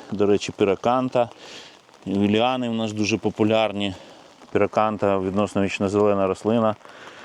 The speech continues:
е, з такими, м, ягідками, бувають червоними, бувають жовтими. І для живоплотів також цікава рослина.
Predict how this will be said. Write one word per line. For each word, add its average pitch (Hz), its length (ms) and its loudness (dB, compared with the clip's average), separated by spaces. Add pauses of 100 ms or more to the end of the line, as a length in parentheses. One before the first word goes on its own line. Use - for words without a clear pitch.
(240)
е, 92 260 0
з - 40 -8
такими, 95 540 0 (520)
м, 101 200 2
ягідками, 98 640 2
бувають 92 360 2
червоними, 113 680 0 (640)
бувають 92 440 2
жовтими. 107 640 0 (640)
І 98 560 2
для 92 400 2
живоплотів 98 720 0 (520)
також - 340 -4
цікава 98 460 2
рослина. 117 560 2